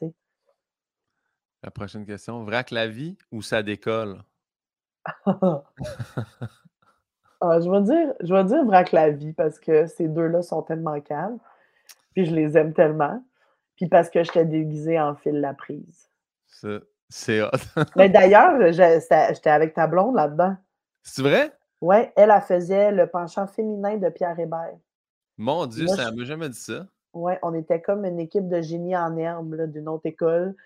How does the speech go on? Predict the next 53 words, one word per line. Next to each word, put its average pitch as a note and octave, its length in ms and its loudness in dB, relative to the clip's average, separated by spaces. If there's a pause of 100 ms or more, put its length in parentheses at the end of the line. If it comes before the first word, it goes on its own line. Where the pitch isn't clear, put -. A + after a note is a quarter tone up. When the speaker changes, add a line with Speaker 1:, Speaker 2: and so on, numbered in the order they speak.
(160)
Speaker 1:
puis D#3 80 -2
on D#3 80 -2
était D3 260 -2
tous G#3+ 220 -4
leurs D3+ 340 2
penchants D#3+ 540 -2
de E3 100 0
l'autre D3 320 2
sexe, D#3+ 460 -6
comme E3 340 -10
leur D#3+ 220 -4
sosie. D#3+ 640 -4
<laughs> E4 60 2 (300)
Speaker 2:
Wow, B2 280 0
j'aime G2+ 180 -6
ça. A#2+ 200 -8 (120)
Ben, F#2+ 180 -10
crème, B2+ 280 -8
il C3 60 -14
va - 40 -18
falloir A#2 220 -8
que A2+ 60 -12
je A#2+ 40 -8
retrouve A2+ 320 -18
ça. - 160 -10
Speaker 1:
<laughs> C4 720 2
Speaker 2:
Ça C#3+ 60 0
décolle, D3 480 2
c'est A#2+ 100 -4
avec A2 220 -6
Anneli, A2+ 260 -6
ça, C3 160 -10
je G#2+ 120 -6
savais, G#2+ 340 -8
mais A#2+ 240 -10
je G2+ 80 -14
le G#2+ 80 -4
fra-, A2 260 -4
le A#2+ 140 -4
vrac A#2+ 240 -6
la A#2+ 100 -4
vie, B2 160 -10
cet - 80 -18
épisode-là, A2 460 -10
je B2 80 -14
le G#2 40 -10
savais G2 280 -10
pas. A2 140 -18 (100)
Speaker 1:
Ouais. F3+ 200 2
Speaker 2:
Bon, C3+ 80 -10
mais A2 100 -14 (520)
à G2 140 -6
voir. A2+ 260 -6